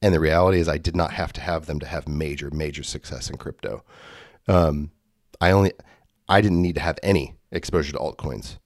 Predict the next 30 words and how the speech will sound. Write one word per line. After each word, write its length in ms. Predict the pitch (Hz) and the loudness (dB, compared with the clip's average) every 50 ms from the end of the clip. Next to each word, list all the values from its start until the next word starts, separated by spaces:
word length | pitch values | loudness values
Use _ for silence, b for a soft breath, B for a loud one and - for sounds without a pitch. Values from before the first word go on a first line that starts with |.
| _ _ _ _ _ - | _ _ _ _ _ -6
to 60 | - | -4
have 220 | 73 80 76 - 80 | -4 -4 -4 -2 -2
major 240 | 78 73 69 69 | -4 -4 -4 -6
success 420 | 71 - 71 - - - 65 - - | -8 -8 -8 -8 -8 -6 -6 -6 -6
in 80 | 64 | -6
crypto. 400 | - - 73 - - 60 - - - B B B B B B B B B B | -8 -10 -10 -10 -8 -8 -8 -10 -12 B B B B B B B B B B
So 260 | - 104 85 78 78 - - | 4 6 6 4 4 2 4
I 60 | 104 | 6
think 140 | 113 117 - | 6 6 6
that's 180 | 101 - - | 4 0 2
the, 160 | - 92 82 - - | 2 0 0 0 0
that's 220 | 98 92 85 - | 2 2 2 2
the 100 | - 90 | 0 0
big 160 | 78 80 76 - | 2 0 0 0
thing. 300 | - 80 76 76 73 - _ B B B B B B B | 0 0 0 0 -2 -6 _ B B B B B B B
The 60 | B 107 | B 10
other 140 | 120 127 | 10 10
thing 180 | 117 120 107 98 | 12 10 10 10
I 40 | 90 | 10
would 140 | 87 82 - | 10 8 6
say 260 | - 92 85 85 82 | 6 6 6 6 6
is, 560 | - - 90 87 82 82 80 76 - - - _ _ _ _ _ _ _ _ - | 4 4 4 6 6 4 2 0 -4 -8 -12 _ _ _ _ _ _ _ _ 0
and 100 | - 101 | 2 2
this 120 | 101 - 101 | 2 2 2
isn't 180 | 87 87 71 | 0 0 0
really 180 | 80 80 76 - | 0 0 0 0
altcoin 480 | - 78 76 - - - 82 78 76 | -2 -4 -4 -4 -4 -2 0 0 0
related, 380 | 73 73 76 71 71 71 71 80 - - - | 0 -2 -2 -4 -4 -4 -6 -8 -10 -8 -2
but, 300 | 85 85 78 73 - _ _ _ _ _ _ _ _ _ _ _ _ _ _ _ _ - - - | 0 0 0 0 -2 _ _ _ _ _ _ _ _ _ _ _ _ _ _ _ _ -10 -4 0
um, 400 | 110 92 90 87 82 82 82 | 4 4 6 6 4 4 2